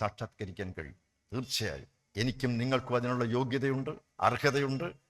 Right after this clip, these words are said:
സാധ്യതകളുണ്ട്. ഈ തീർത്ഥാടനത്തിലൂടെ നമുക്കത് സാധിക്കട്ടെ. അങ്ങനെ നിരന്തരമായ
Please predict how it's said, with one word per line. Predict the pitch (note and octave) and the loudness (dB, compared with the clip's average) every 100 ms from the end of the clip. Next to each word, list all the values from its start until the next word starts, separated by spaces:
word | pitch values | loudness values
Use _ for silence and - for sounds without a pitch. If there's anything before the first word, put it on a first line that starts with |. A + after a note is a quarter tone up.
| _ | _
സാധ്യതകളുണ്ട്. | - - B2+ C#3+ C#3 D#3+ D3 A2 E2 - _ _ _ _ _ | -8 2 4 4 0 -2 -2 -2 -12 -18 _ _ _ _ _
ഈ | G#2 G#2+ | -4 -2
തീർത്ഥാടനത്തിലൂടെ | A#2 A#2 A#2 A2+ A2+ G2 G#2 G#2 F#2 F#2+ - _ _ | -4 4 6 6 2 -4 -4 -4 -4 -8 -20 _ _
നമുക്കത് | G#2+ G#2 A2 F#2+ G#2 | -4 -2 -4 -2 2
സാധിക്കട്ടെ. | G2 G#2+ G#2+ F2 E2+ - _ _ _ - | 2 2 -4 -8 -10 -12 _ _ _ 0
അങ്ങനെ | A#2 B2 B2 A2+ | 2 4 2 4
നിരന്തരമായ | B2 C3+ B2+ B2+ A#2+ A#2+ A2+ | 4 4 4 4 6 6 4